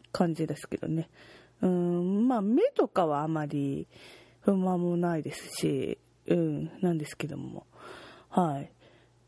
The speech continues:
あ、まあ、どう、ど-、整形ね、やっぱりしない方がいいとは言うんですけど、まあ、あとはピアス開けるかなっていう感じですけど、今の仕事ではちょっとあまり開けててもダメなので、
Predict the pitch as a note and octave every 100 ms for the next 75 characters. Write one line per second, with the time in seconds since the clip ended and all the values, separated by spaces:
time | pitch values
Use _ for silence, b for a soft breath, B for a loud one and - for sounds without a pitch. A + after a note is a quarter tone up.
0 | _ - D3+ D3 D3 D3+ G3 G3+ G3 -
1 | _ - - E3+ F3+ - - C#4+ - D4
2 | C#4+ C4 C4+ C4+ B3+ C#4+ F#4+ C4+ G#3 F#3+
3 | G3+ F#3 - A3 A#3 B3 B3+ A3 F3 F#3
4 | G#3 - D#3 E3 G#3+ A#3 F#3+ E3 - F3+
5 | G3+ G3 F#3+ F4 D#5+ - D4 F3 - -
6 | - D5 D#5 D4 - F3 D3 - D#3 D#3
7 | - C4+ C4 C#4+ - D3 - C#3+ C#3+ -
8 | - - E3 D3+ F3 E3 - D3+ D3 D3+
9 | B B B B B - G4 A4 C#4+ G#3
10 | G#3 G3 F#3 F3+ D#3+ - F#3+ E3 A#2 -
11 | F#3+ F#3+ F3+ - - B3+ A#3+ G3+ C#3+ B2
12 | D3+ E3 F#3 D3+ - D3+ D3+ C#3